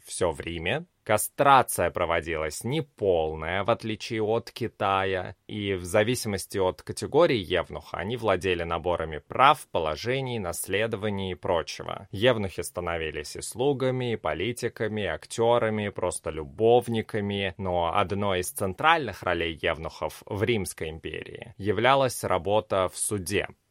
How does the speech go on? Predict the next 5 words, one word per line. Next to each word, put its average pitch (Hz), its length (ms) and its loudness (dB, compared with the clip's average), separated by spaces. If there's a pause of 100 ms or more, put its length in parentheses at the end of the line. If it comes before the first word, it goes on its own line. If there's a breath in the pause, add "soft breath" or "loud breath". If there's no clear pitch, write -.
(220)
Одно 117 440 6
время 95 400 2
кастрацию 87 800 0
пытались 78 720 -4
запретить, 123 1040 -2